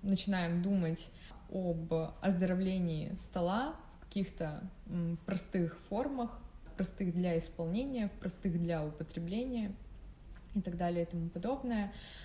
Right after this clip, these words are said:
И, э, третье, наверное, тоже, безусловно, очень важное, это то, что, э, ни в коем случае не нужно думать о том, что после праздников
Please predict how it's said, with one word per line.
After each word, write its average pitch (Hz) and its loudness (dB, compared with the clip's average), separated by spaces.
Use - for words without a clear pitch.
И, 214 6
э, 175 4
третье, 240 2
наверное, 170 2
тоже, 160 0
безусловно, 170 0
очень - -4
важное, 226 2
это 180 0
то, 233 2
что, 196 0
э, 170 2
ни 175 4
в 180 0
коем 185 2
случае 196 0
не 185 6
нужно 190 6
думать 175 4
о 180 -6
том, 220 2
что - -2
после 175 0
праздников 208 0